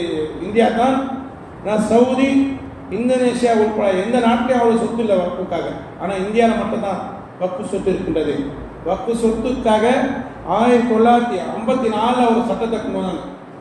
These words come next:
ஆங்காங்க, ஏன்னா அதுக்கு முன்ன இந்தியா வந்து சில மாகாணங்களாக செயல்பட்டது. ஐநூத்தி, ஐநூத்தி சில்லற மாகாணங்களாக இந்தியா இருந்தது. எல்லா ஒரு ஒரு மாகாணத்திலும் இளவரசியும் இளவரசனும் அரசனும்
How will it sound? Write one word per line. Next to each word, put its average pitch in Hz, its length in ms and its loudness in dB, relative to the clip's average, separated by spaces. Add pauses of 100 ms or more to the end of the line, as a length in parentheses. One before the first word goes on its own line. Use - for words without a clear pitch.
ஆங்காங்க, 220 540 2
ஏன்னா 233 340 2
அதுக்கு 233 280 0
முன்ன 247 260 2
இந்தியா 254 340 4
வந்து 233 260 2 (520)
சில 214 200 0
மாகாணங்களாக 254 880 2
செயல்பட்டது. 196 580 -4 (500)
ஐநூத்தி, 247 520 0 (220)
ஐநூத்தி 247 460 2
சில்லற 220 300 2 (840)
மாகாணங்களாக 214 1040 2
இந்தியா 220 180 2
இருந்தது. 170 400 2 (640)
எல்லா 233 320 4
ஒரு 220 200 6
ஒரு 247 200 6
மாகாணத்திலும் 254 680 0 (100)
இளவரசியும் 233 580 2
இளவரசனும் 226 640 0 (380)
அரசனும் 240 800 0